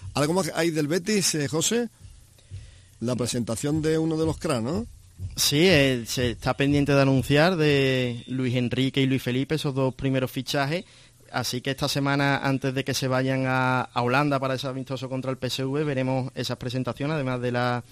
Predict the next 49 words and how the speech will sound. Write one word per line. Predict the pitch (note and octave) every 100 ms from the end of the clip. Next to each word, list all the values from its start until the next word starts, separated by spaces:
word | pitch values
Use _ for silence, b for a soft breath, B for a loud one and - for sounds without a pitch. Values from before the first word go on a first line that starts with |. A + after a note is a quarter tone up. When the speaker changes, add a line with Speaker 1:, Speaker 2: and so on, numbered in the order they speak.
| B B -
Speaker 2:
de | B2+
la | B2+
ciudad | - B2+ B2+
deportiva, | B2 B2 A2+ C3 C3+ D#3+ F#3 -
y, | C#3+ C3+ C3 B2+ B2 A#2+ A#2 A2+ B B B B -
y | B2
eso | B2 - C3
es | C3 B2+ B2+ - -
todo | C#3+ C3 C3
del | B2+
Betis | B2+ B2 C3
hasta | -
el | C3
momento. | D3+ G#3 - - _ _ _ -
Speaker 1:
Eso | C3+ E3 D#3+
es, | - -
y | D3
salvo | - C#3+ C3 C3 C3 B2+ B2 A#2+ A#2 -
Aouar, | A#2+ A#2 C#3+ F#3+ -
es | C3+ B2+
el | C3+ C3+
nombre | C#3 C3+
propio | A#2 D#3 E3 B2
que |
está | A#2+ -
ahí | B2
en | A#2+
la | B2+
mesa, | F#3+ G3 - G3+ G3+ F#3+
eh, | C3+ A#2+ G2+ D#2+ C#2+
los | A2+ B2 A#2 G#2
dos | B2
representantes | A#2 A2+ A#2+ A#2 B2 B2
volvieron | B2 A2+ B2 B2 A#2+ A2+
con, | A#2+ A#2+ A2+ A2+ A2 A2 A2 G#2 G2
no |
sé, | - A3 C#3+
eh, | F2+ E2 - G2+
optimista | A2+ - C#3 F#3+ - A2
de | G#2
cara | A#2+ A#2+
a | A2
que | A#2 A2+
la | A2+
operación | G#2+ G#2+ B2 A#2
se | A2
pueda | A#2 A2+
cerrar, | C3+ D3 F#3
pero | D3+ G#3 A#3+